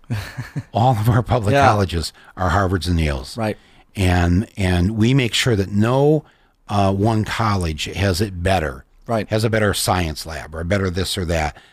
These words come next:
Speaker 2: than the other
Speaker 1: Yeah.
Speaker 2: colleges. So if you live up in Lapland,
Speaker 1: Mm-hmm.
Speaker 2: you know, with the reindeer and Santa,
Speaker 1: Yeah.
Speaker 2: whatever, you're gonna go to, to an institution, you know, university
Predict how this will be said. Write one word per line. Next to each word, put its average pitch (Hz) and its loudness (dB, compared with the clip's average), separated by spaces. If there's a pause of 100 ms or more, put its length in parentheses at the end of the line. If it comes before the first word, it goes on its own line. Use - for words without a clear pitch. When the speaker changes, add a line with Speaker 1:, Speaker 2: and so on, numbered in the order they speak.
(140)
Speaker 2:
than 107 2
the 101 4
other 82 -2
Speaker 1:
Yeah. - -12
Speaker 2:
colleges. 107 -2 (280)
So 120 2
if 98 0
you 160 4
live 160 4
up 135 0
in 85 -2
Lapland, 131 0 (220)
Speaker 1:
Mm-hmm. 107 -4
Speaker 2:
you 113 0
know, 104 2
with 98 0
the 80 -4
reindeer 123 2
and 87 2
Santa, 113 2
Speaker 1:
Yeah. 131 2
Speaker 2:
whatever, 123 2 (340)
you're 147 2
gonna 170 0
go 107 2
to, - -8
to 120 0
an 104 4
institution, 104 0
you 95 -6
know, 98 -14
university 98 0